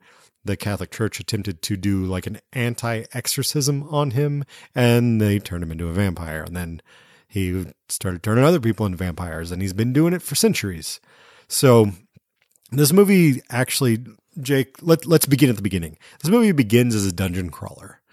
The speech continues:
And, you know, it's just this team of, uh, of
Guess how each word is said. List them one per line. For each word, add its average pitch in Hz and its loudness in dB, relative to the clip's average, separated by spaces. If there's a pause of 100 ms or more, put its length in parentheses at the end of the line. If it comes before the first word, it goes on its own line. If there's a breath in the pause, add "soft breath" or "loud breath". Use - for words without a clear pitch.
(520 soft breath)
And, 113 0
you 131 2
know, 117 4
it's 104 0
just - 0 (380 loud breath)
this 110 2
team 147 4
of, 101 2 (400 soft breath)
uh, 98 -4 (720)
of 113 -2